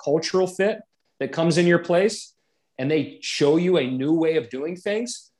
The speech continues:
the better off you'll be." But too often, I think people get in a situation where they can't let go or they can't allow other people, or they think they've found the special sauce. And I sit here today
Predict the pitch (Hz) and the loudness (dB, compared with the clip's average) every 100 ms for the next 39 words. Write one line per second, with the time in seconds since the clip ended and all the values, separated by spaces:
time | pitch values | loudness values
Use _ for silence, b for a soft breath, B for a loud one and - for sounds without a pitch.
0 | _ 113 135 113 143 143 135 123 - 107 | _ 0 0 4 4 4 2 0 -4 -6
1 | 123 110 95 - 196 190 165 165 135 127 | -4 -6 -8 -8 -2 4 4 4 0 0
2 | 139 113 - 127 120 107 131 - B B | -6 -6 -6 -2 -2 2 2 0 B B
3 | B - 131 123 131 135 131 127 - 120 | B -2 0 2 0 2 4 4 2 -2
4 | 110 107 156 139 139 131 - 127 123 117 | -2 -2 0 0 0 -2 -2 0 2 0
5 | 110 - 135 120 123 120 131 123 - 135 | -2 -6 -6 -4 -4 -2 -4 -4 -6 -6
6 | 117 123 110 143 151 165 113 123 143 135 | -2 0 2 2 0 -2 -2 -2 -2 -2
7 | 135 131 127 113 120 - 135 131 120 113 | -4 -6 -6 -6 -8 -4 -4 -4 -6 -6
8 | 135 127 135 - b b b 127 175 - | -2 0 0 -6 b b b -4 -4 -2
9 | 160 147 151 143 131 143 175 180 | -4 -4 -6 -6 -4 -2 -4 -6